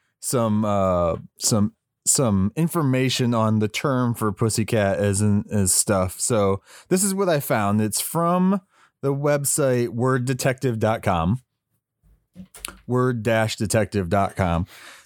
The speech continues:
And it says, "Pussycat has also been used since the seventeenth century as a term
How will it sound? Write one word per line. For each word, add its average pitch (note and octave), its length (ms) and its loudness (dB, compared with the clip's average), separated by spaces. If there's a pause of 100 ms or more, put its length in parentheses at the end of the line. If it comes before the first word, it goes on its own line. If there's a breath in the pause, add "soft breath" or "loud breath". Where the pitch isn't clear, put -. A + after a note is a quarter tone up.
(160 loud breath)
And A#2+ 240 0
it A#2 140 -2
says, A#2 500 2
"Pussycat B2 680 -2
has A2 220 0
also F#3 340 -2
been F3 280 0
used A2 360 0
since A2+ 320 0
the G2+ 80 -2
seventeenth D#3+ 520 0
century A#2+ 640 0
as G#2+ 180 0
a A2 60 2
term F3 580 0